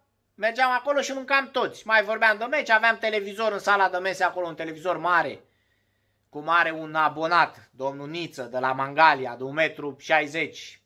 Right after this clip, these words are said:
diagonala, și ne uitam acolo, bă, la rezumate, la ce mai dădeau de la meciul nostru și mai discutam. Mâncam, beam o bere, un suc, un, fiecare ce vroia, un par de vin și plecam.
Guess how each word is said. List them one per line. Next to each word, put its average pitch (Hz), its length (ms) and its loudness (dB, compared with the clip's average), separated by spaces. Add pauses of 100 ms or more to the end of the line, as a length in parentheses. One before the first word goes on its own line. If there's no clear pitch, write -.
diagonala, 156 760 0
și - 140 -6
ne 262 100 -4
uitam 269 360 2
acolo, 254 400 2
bă, 170 120 2
la 185 160 10
rezumate, 202 680 -2
la 196 360 2 (640)
ce 226 180 -6
mai 208 240 0
dădeau 208 340 2
de 196 100 -4
la 196 180 2
meciul 262 460 -6
nostru 269 640 -4
și - 120 -20
mai 277 200 -4
discutam. 277 600 0
Mâncam, 240 540 -2
beam 247 320 -2
o 226 40 -4
bere, 233 440 0
un 214 200 -4
suc, 302 400 -8
un, 220 280 -12
fiecare 233 600 -4
ce 208 140 -6
vroia, 233 340 -2
un 208 140 -4
par 220 240 2
de 208 120 -4
vin 330 260 -10
și 302 200 -12
plecam. 311 520 0